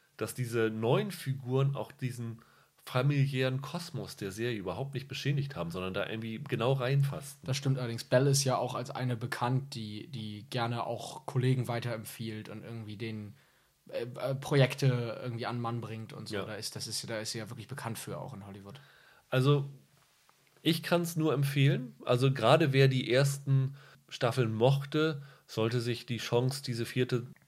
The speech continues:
Speaker 1: zu sehen, nicht entgehen lassen. Und join Plus lohnt sich dann auch, dann könnt ihr hier, ähm, What We
Speaker 2: What We
Speaker 1: Do in
Speaker 2: Do
Speaker 1: the
Speaker 2: in the
Speaker 1: Shadows
Speaker 2: Shadows.
Speaker 1: mitgucken. Also, das ist kein rausgeschmissenes Geld.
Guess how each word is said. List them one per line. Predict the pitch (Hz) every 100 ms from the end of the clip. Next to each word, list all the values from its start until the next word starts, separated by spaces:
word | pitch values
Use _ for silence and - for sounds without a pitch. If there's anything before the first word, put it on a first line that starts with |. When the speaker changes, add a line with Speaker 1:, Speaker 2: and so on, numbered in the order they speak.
| -
Speaker 1:
zu | - 110
sehen, | 117 123
nicht | 123 120
entgehen | 107 113 131
lassen. | 143 143 160 156
Und | 113 117 - - - 160
join | 120 117 120
Plus | 127 139 139
lohnt | 120 135 139
sich | 127
dann | 127 98
auch, | 123
dann | 123
könnt | 131 120
ihr | 113 120 117 101 85 -
hier, | 113 117 113 110 95
ähm, | 107 104 -
What | 113 120
We |
Speaker 2:
What |
We | 123
Speaker 1:
Do | 123
in | 123
Speaker 2:
Do |
Speaker 1:
the | 123
Speaker 2:
in |
the |
Speaker 1:
Shadows | - 139 143 143
Speaker 2:
Shadows. | 139
Speaker 1:
mitgucken. | 139 - 147 139 143 117
Also, | 113 117 - - - -
das | 110
ist | 127 135 - _
kein | - 113 110
rausgeschmissenes | 110 113 - 123 113 104 95
Geld. | 110 110 151 -